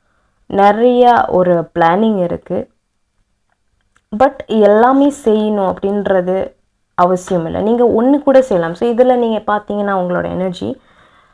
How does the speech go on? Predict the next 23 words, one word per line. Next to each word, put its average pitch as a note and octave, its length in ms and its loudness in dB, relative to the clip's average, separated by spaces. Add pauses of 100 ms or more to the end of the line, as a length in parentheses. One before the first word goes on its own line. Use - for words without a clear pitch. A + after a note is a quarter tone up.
(180)
ஏதாவது A#3+ 840 2
ஒண்ணு A3+ 400 -2 (160)
தான் G#3+ 200 2
நீங்க G3+ 260 0
எடுக்கணும் F3+ 440 0
அப்படின்ட்டு F3 520 -4 (180)
டிசைட் F#3 280 0
பண்றீங்க. E3+ 400 -4
But F#3+ 140 -2
இது G#3 200 0
ரெண்டுமே C4 680 0 (380)
மேனேஜ் F3+ 300 -2 (120)
பண்ணலாமா, E3+ 640 -2
இது F3+ 120 -4
ரெண்டுமே F3+ 380 -2
எனக்கு G#3 280 -6
வேணும், F3 320 -2
இது F3 120 0
ரெண்டுலேயுமே A3 480 -2
எனக்கு F#3+ 260 -6
ஒரு F3+ 140 -2
நல்ல F3 300 -4
ஒரு F3 280 -4